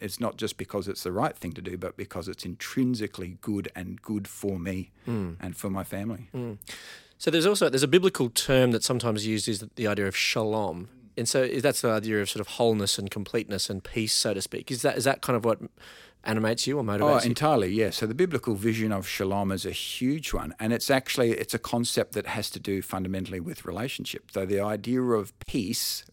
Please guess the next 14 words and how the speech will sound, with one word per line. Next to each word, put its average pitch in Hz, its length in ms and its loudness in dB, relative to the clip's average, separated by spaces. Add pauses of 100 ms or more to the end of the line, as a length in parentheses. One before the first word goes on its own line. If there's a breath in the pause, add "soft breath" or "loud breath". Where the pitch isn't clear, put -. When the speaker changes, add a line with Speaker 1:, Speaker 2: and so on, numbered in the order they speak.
Speaker 1:
uh, 107 60 0
we, 127 200 2
it's - 260 0
often 131 180 2
translated 104 440 -2
as 98 120 -8
peace, - 260 -2
but 101 160 -2
it 95 100 -4
means 104 220 -6
much 120 240 -4
more 101 180 -2
than 95 140 -4
just 90 320 -4